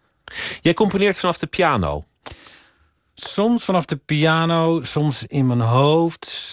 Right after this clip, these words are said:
Speaker 2: soms, eh, achter de computer. Of dat is vaak de laatste fase. Ehm, maar wat, ja, wat heel leuk is, is om eerst, wat, dat, dat is ook heel leuk samen met die beelden, dat je een soort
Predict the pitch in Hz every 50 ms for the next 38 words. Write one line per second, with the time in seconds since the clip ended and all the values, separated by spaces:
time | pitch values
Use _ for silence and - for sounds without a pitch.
0 | - - - 156 151 147 143 143 143 139 135 131 120 - - - - - - -
1 | - - 113 104 101 95 92 92 - 131 143 - - 127 98 - 113 98 - 151
2 | 170 - 220 208 165 117 - - 110 98 - - - - 90 92 - - 101 98
3 | 101 107 123 147 147 - - - 127 - - - 143 135 139 139 135 - - 165
4 | 156 - - - - - - - - - - - _ _ - - 139 139 135 127
5 | 127 127 127 127 - 147 147 156 160 147 - - - 156 175 156 104 82 - _
6 | _ _ - 127 113 131 160 185 175 165 160 175 196 196 - 226 - - 147 175
7 | 160 - 131 131 160 - _ _ _ - 180 208 220 220 233 240 233 - - -
8 | - - _ 165 - 117 113 120 120 - 120 131 123 - 135 143 127 - 143 127
9 | 113 131 131 135 139 135 131 110 - - 139 127 127 123 117 113 107 - 107 98
10 | 95 131 143 160 165 147 120 120 117 120 - - 117 120 113 - - 123 107 98
11 | -